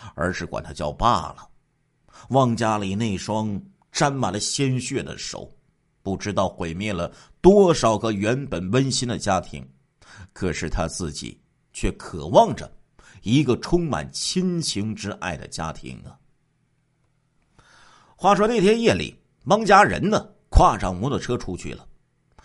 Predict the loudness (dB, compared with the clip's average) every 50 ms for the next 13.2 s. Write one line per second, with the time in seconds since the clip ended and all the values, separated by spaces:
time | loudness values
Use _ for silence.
0 | -20 -20 -20 -20 -6 2 4 4 4 4 2 2 2 2 2 2 2 0 0 0
1 | -4 -4 -2 -2 -2 -2 -2 -4 -4 -6 -4 -2 -2 -2 -2 -2 -2 -2 -2 -4
2 | -4 -6 -6 -6 -6 -8 -10 -14 _ _ _ _ _ _ -20 -20 -20 -14 -8 -6
3 | -4 0 0 0 0 0 -4 -4 -4 -4 -4 -4 -6 -10 _ _ _ _ _ -20
4 | -20 -14 -10 -6 -4 2 4 4 4 4 4 0 -2 -2 -4 -6 -6 -6 -6 -6
5 | -6 -12 _ _ -16 -14 -8 -2 -2 0 0 0 -2 -4 -4 -4 -6 -6 -4 -4
6 | -4 -4 -6 -8 -10 -8 -8 -8 -8 -8 -10 -16 _ _ _ _ _ -20 -20 -20
7 | _ -12 -4 -4 -2 -2 -2 -2 -2 -2 -2 2 2 0 2 2 0 0 0 0
8 | -2 -2 -2 -2 0 0 0 -2 -6 -10 -18 _ -12 -8 -2 0 2 4 4 4
9 | 2 -2 -4 -6 -8 -6 -4 -4 -4 -6 -12 _ _ -6 -2 -2 0 2 2 0
10 | 0 0 -8 -16 _ _ _ -2 0 2 2 2 2 0 -2 -2 -2 -2 -2 -4
11 | -4 -2 -2 -2 -2 -2 0 0 0 2 0 0 -2 -4 -4 -6 -6 -4 -4 -4
12 | -2 -2 -4 -4 -4 -2 -4 -4 -4 -6 -8 -6 -6 -6 -4 -4 -4 -4 -4 -4
13 | -6 -8 -18